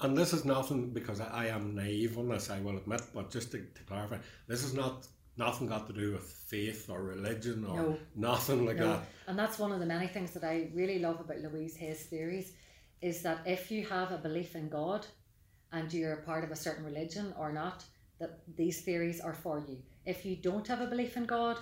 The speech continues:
Speaker 2: or you do, but you don't like God very much, or you're not sure what you think about God, these theories are for you. And that's what the world needs more of, because,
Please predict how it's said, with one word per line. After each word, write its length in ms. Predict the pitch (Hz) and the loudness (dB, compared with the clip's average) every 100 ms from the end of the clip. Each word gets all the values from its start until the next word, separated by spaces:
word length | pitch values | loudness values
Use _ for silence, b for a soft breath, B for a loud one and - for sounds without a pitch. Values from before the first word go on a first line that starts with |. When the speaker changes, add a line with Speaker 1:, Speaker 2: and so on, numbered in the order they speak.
| B B B | B B B
Speaker 2:
or 80 | 214 | 0
you 160 | 202 175 | 0 2
do, 360 | 196 226 240 185 | 2 4 0 -4
but 120 | 180 | -6
you 60 | |
don't 200 | 175 175 | -4 0
like 220 | 170 180 - | 2 0 2
God 280 | 233 240 | 4 4
very 200 | 240 247 | 4 4
much, 280 | 240 233 - - | 2 0 -2 -2
or 60 | |
you're 100 | 170 170 | 0 0
not 180 | 180 | -2
sure 320 | - 190 190 190 | 2 4 4 4
what 180 | 180 220 | -2 -2
you 40 | |
think 300 | 226 226 - | -4 -4 -4
about 220 | 202 226 226 | -4 -2 2
God, 300 | 220 214 214 B B - | 2 2 -2 B B 2
these 220 | 185 185 | 2 4
theories 320 | 190 175 170 | 2 2 0
are 40 | 165 | -4
for 140 | 180 160 | -4 -2
you. 240 | 151 147 B B 185 | -2 -4 B B -6
And 120 | 180 - | -6 -2
that's 280 | 196 208 - | -2 0 -4
what 140 | 214 | -6
the 60 | 196 | -2
world 260 | 180 180 | 2 2
needs 300 | 180 170 170 | 0 -6 -6
more 260 | 175 160 175 | -4 -2 0
of, 180 | 160 160 | -2 -4
because, 580 | 175 - 190 175 - | -10 -4 -2 -2 -6